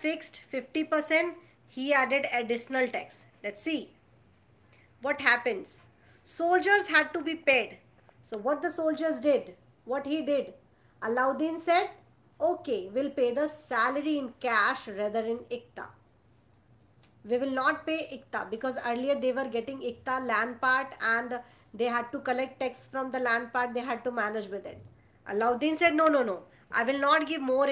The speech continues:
iktas to anybody. I will give them salary in form of cash. Whatever they want, I'll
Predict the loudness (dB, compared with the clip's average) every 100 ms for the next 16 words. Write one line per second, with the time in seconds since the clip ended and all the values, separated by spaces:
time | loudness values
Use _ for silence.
0 | 0 2 2 2 0 0 0 0 2 0
1 | -2 -10 -20 -20 -2 4 6 4 2 -2
2 | -2 0 0 -2 -4 6 6 8 4 -4
3 | -8 -14 _ _ _ -10 -8 -2 -2 -2
4 | -6 -2 0 0 -2 -8 -10 _ -20 -20
5 | -6 -2 0 0 0 0 2 2 4 4
6 | 2 -2